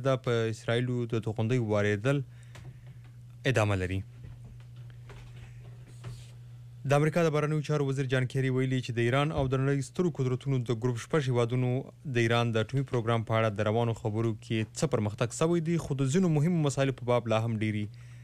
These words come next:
رښتینې خلاګانې موجودې دي. د امریکا ولسمشر باراک اوباما ویلي چې د امریکا او چین اړیکې د همکاریو په بنسټ وي او په کومو مسایلو چې اختلافات موجود دي، هغه باید په ښه توګه حل کړل شي. د سپینې ماڼۍ په یو بیان کې راغلي چې دا ژمنه د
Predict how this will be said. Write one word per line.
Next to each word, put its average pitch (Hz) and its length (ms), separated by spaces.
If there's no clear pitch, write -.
رښتینې 120 380
خلاګانې 104 480
موجودې 95 380
دي. 87 60
د 131 100
امریکا 139 240
ولسمشر 143 520
باراک 127 240
اوباما 127 280
ویلي 127 320
چې - 160
د 110 100
امریکا 117 320
او 120 80
چین 165 220
اړیکې 151 280
د 139 100
همکاریو 131 520
په 131 120
بنسټ 117 400
وي 151 140
او - 20
په 127 100
کومو 185 220
مسایلو 156 420
چې 131 260
اختلافات 117 520
موجود 110 320
دي، 139 160
هغه 110 180
باید 110 200
په 117 120
ښه 143 160
توګه 110 220
حل 135 140
کړل 101 220
شي. 107 100
د - 100
سپینې 143 280
ماڼۍ 131 200
په 127 100
یو 123 140
بیان 120 200
کې 113 160
راغلي 117 300
چې - 100
دا 113 140
ژمنه 117 240
د - 20